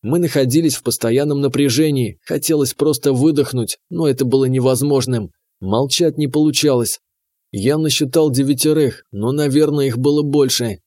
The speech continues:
Монотонно пробормотал я, глядя в грязный пол.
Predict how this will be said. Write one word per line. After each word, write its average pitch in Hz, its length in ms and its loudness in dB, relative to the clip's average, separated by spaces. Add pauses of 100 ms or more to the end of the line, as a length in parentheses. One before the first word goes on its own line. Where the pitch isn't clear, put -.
Монотонно 151 600 0
пробормотал 131 680 0
я, 139 220 2
глядя 127 400 2
в 107 40 -4
грязный 131 420 0
пол. 123 320 0